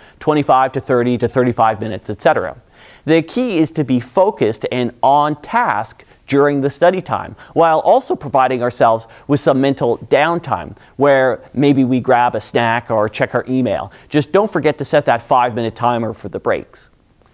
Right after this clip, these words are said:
Using this sort of technique would allow us to get through a longer period of sustained study time, because during this time, we are giving ourselves an opportunity for a mental cool down. Another key for effective studying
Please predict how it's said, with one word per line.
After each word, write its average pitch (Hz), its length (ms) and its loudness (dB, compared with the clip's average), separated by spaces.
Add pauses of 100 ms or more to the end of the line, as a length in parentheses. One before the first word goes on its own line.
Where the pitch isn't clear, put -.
(260)
Using 196 580 2
this 208 320 0
sort 185 280 0
of 170 120 -2
technique 170 560 -2
would 131 220 2
allow 175 320 2
us 202 120 -6
to 156 100 -4
get 143 220 -2
through 131 200 0
a 117 160 6
longer 151 460 0
period 120 420 0
of 110 180 0
sustained 107 600 -4
study 175 360 -4
time, - 360 -8 (360)
because 156 260 0
during 196 340 0
this 147 180 0
time, 139 480 -2 (200)
we 156 100 2
are 151 60 4
giving 180 320 2
ourselves 139 380 0
an 117 100 0
opportunity 127 680 0
for 113 300 0
a 113 100 0
mental 107 280 -6
cool 151 280 0
down. - 280 -8 (1080)
Another 214 400 2
key 165 360 -2
for 139 260 0
effective 135 440 -4
studying 107 560 0